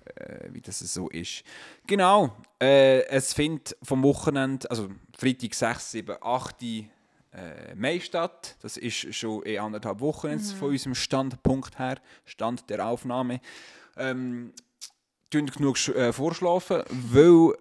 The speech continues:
Speaker 1: oder einfach genug Energy Drink oder Mountain Dew, <laughs> äh, parat stellen, weil das Rennen, hast du gesagt, ist um neun Uhr?
Speaker 2: Das Rennen
Speaker 1: Halb in
Speaker 2: ist halb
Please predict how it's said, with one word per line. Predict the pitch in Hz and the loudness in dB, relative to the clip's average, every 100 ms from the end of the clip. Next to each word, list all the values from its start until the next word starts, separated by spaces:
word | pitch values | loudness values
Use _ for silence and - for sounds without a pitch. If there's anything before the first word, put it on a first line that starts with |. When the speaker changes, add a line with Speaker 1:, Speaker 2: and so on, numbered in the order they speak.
| - | -4
Speaker 1:
oder | 127 110 | -4 -4
einfach | 98 107 - | -6 -10 -10
genug | 120 110 | -8 -4
Energy | 117 131 131 | -2 -2 -4
Drink | 127 127 117 | -6 -6 -6
oder | 107 | -6
Mountain | 107 123 135 | -4 -4 -6
Dew, | 131 | -6
<laughs> | 135 - - - - 277 - - - | 0 2 2 0 -2 -8 -14 -16 -6
äh, | 123 113 | -2 2
parat | 123 117 123 135 | 4 6 4 2
stellen, | - 147 147 147 151 - _ 110 | 2 4 6 4 -2 -12 _ -4
weil | 113 113 110 107 107 _ _ _ _ | 2 4 4 2 -2 _ _ _ _
das | - 131 | -6 2
Rennen, | 139 151 143 | 2 4 0
hast | - 127 | -2 -4
du | - | -4
gesagt, | - 123 | -2 -2
ist | 123 | 0
um | 123 - _ _ _ _ _ _ _ _ - | -2 -2 _ _ _ _ _ _ _ _ 2
neun | 139 139 | 4 4
Uhr? | |
Speaker 2:
Das | 110 | 0
Rennen | - 285 277 277 269 185 | -2 -8 -4 -4 -2 -2
Speaker 1:
Halb | 139 | 0
in | 143 | 0
Speaker 2:
ist | 120 - | 0 -2
halb | 214 | -4